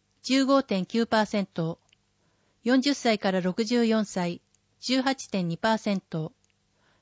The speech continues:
六十五歳から七十四歳、二十三点三パーセント。七十五歳以上、十七点八パーセントでした。知っている人の割合が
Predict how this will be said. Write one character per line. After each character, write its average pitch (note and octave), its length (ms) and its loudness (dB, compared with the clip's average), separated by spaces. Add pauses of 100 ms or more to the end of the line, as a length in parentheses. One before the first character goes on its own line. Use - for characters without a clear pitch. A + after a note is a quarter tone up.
六 G3+ 240 -2
十 C#4 220 2
五 C#4 100 4
歳 A3+ 240 0
か G3 100 -2
ら F#3 100 -2
七 F#3+ 280 0
十 G3+ 180 0
四 F#3+ 220 0
歳、 E3+ 360 -6 (600)
二 B3+ 120 4
十 B3+ 200 2
三 A#3 260 0
点 F#3+ 180 -2
三 G#3+ 220 -4
パ G#3+ 160 2
ー G3+ 40 0
セ G3 180 -4
ン F3+ 40 -6
ト。 E3 320 -6 (760)
七 B3 240 2
十 B3 180 4
五 G#3 80 0
歳 A#3 300 2
以 G#3 40 0
上、 F3 380 -2 (540)
十 C4 240 4
七 C4 240 2
点 F#3 200 -2
八 F3 280 -8
パ A3+ 140 2
ー A3 40 2
セ A#3+ 140 -2
ン G#3+ 80 -2
ト F3 100 -2
で F3 100 -4
し - 120 -12
た。 D#3+ 240 -10 (1400)
知 - 160 -4
っ C4 40 -2
て D4 240 0
い - 20 0
る D4 120 2
人 C#4 180 0
の C4 140 4
割 A#3+ 260 4
合 A#3 140 2
が A3 260 0